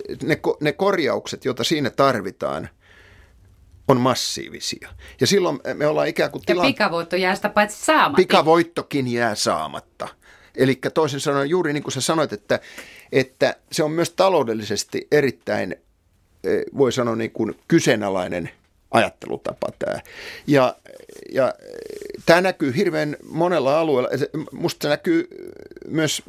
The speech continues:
Speaker 1: tässä julkishallinnon kehittämisessä ja kuntauudistuksessa. Elikkä nyt kunnanjohtaja-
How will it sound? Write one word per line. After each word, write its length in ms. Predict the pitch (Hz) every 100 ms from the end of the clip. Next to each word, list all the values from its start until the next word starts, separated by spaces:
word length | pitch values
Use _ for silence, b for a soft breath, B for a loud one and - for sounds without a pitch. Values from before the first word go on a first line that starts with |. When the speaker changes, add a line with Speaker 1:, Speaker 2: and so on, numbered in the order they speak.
| -
Speaker 1:
tässä 200 | 147 156
julkishallinnon 840 | 180 180 143 - 123 110 98 95 -
kehittämisessä 720 | 131 98 - 76 90 98 -
ja 40 | 113
kuntauudistuksessa. 1200 | - 170 139 123 120 104 - - - - - - B B B B -
Elikkä 400 | 143 - 143 - _ _ _ -
nyt 180 | 151
kunnanjohtaja- 260 | - -